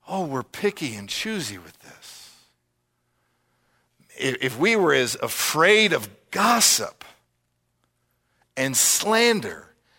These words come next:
as we are of some other things, those would not be named among us. And according to Jesus,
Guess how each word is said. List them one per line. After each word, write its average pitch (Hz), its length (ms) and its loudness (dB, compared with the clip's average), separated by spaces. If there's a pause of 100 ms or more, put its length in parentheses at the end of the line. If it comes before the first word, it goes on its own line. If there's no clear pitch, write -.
(500)
as 202 480 0
we 226 260 -6
are 226 420 6
of 220 120 0
some 247 300 2
other 269 240 4
things, 214 580 -2 (1800)
those 139 520 0
would 104 380 -6
not 110 220 -4
be 107 120 -10
named 131 480 -4
among 98 300 -6
us. - 520 -20 (800)
And 95 100 -16
according 160 420 -4
to 135 80 -4
Jesus, 117 800 -6